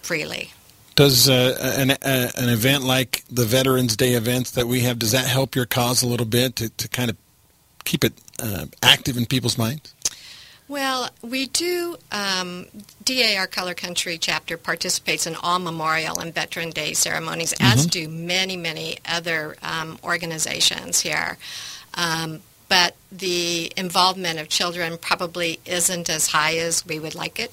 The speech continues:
Speaker 1: to be.
Speaker 2: Yeah.
Speaker 1: Um, but yet, um, the Air Force Junior R O T C cadets, you know, and there's, like, four hundred of them here in Washington County, um, they're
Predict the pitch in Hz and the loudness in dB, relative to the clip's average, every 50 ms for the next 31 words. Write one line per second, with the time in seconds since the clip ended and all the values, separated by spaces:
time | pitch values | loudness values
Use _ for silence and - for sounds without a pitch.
0 | - 254 247 226 254 285 349 - - - - - - - - - - - - - | -8 -10 -8 -6 -6 -8 -8 -10 -14 -18 -20 -20 -20 -20 -20 -20 -20 -20 -8 -6
1 | - - - 107 104 101 98 101 - - 185 180 170 175 170 - 190 180 - 185 | -4 -2 0 2 4 4 4 2 0 0 0 0 0 0 0 2 2 2 2 2
2 | 185 175 170 165 - - - - - - - - 185 180 175 170 170 165 165 160 | 2 2 4 2 2 2 2 0 0 0 -4 -6 -4 -2 -2 -2 -2 -4 -6 -8
3 | 160 - 175 165 170 - 180 180 175 - - 180 165 165 165 - - - 170 170 | -6 -2 0 0 2 2 0 0 -2 -2 -4 -2 0 2 2 2 2 2 0 -2
4 | 165 160 151 - - 165 160 156 156 - 165 151 - - 160 151 151 - - 160 | -2 -4 -4 -4 -2 -2 -2 -2 -2 -2 -2 0 0 0 0 -2 -6 -6 -6 -6
5 | 151 147 185 196 180 156 160 - - - - - - - - 185 175 165 165 160 | 0 2 4 4 4 4 0 0 0 0 0 0 0 -2 -2 -4 -6 -6 -6 -6
6 | 160 165 175 185 190 - - 147 143 - - - - - 180 170 165 160 - - | -4 -2 -2 0 0 0 0 -2 -4 -6 -10 -12 -10 -8 -6 -4 -4 -4 -4 -4
7 | - 175 185 175 165 151 147 160 151 156 156 156 156 165 165 - 160 156 156 160 | -4 -4 -4 -4 -4 -4 -2 -2 -4 -4 -6 -8 -8 -8 -8 -6 -2 0 2 2
8 | 160 156 - - - - 156 151 151 151 151 151 156 156 160 - - 151 156 - | 2 0 -2 -4 -6 -8 -6 -6 -6 -8 -8 -6 -2 2 2 2 2 0 -4 -10
9 | 147 - 165 - 170 170 156 160 156 156 147 160 - - - - - - - - | -10 -10 -8 -6 -6 -4 -4 -4 -6 -6 -8 -10 -12 -14 -14 -12 -12 -10 -10 -12
10 | - - - 170 160 156 160 160 160 156 - - - 165 196 190 185 185 190 190 | -12 -10 -6 -4 -4 -2 -2 -4 -6 -8 -10 -12 -4 0 2 4 4 4 2 0
11 | - | -2